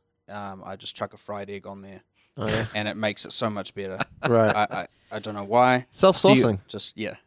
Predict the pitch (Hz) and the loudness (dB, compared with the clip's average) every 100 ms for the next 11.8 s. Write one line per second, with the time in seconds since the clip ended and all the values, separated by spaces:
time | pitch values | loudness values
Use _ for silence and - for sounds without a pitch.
0 | - 127 117 117 123 117 120 120 123 123 | 4 4 6 6 6 6 6 6 6 6
1 | 113 107 113 101 - 104 95 85 - _ | 4 4 4 6 6 4 2 -6 -18 _
2 | 95 107 160 156 _ _ _ _ _ _ | 2 4 4 2 _ _ _ _ _ _
3 | _ _ _ - 135 139 135 127 127 101 | _ _ _ 4 6 8 8 6 4 4
4 | - - _ 110 120 123 135 - - 135 | 0 -8 _ -2 2 6 4 4 2 6
5 | 127 123 120 113 113 107 135 - 185 180 | 6 6 0 -4 0 2 2 -2 2 6
6 | 160 156 156 160 151 - _ - 151 151 | 6 6 4 2 2 -4 _ 0 6 6
7 | 92 - - - _ 151 147 143 160 147 | 4 -4 -18 -20 _ -2 -2 2 6 8
8 | 135 117 117 - 123 123 117 113 113 110 | 6 4 2 -2 2 4 4 2 -2 -6
9 | 110 107 _ 113 120 - - 123 120 117 | -8 -12 _ 2 2 2 -2 -4 2 4
10 | 113 110 113 110 113 117 107 104 - 104 | 4 2 2 2 2 -2 -6 -6 -6 -6
11 | 104 - 107 101 101 110 90 | -6 -6 -6 -4 -2 -2 -2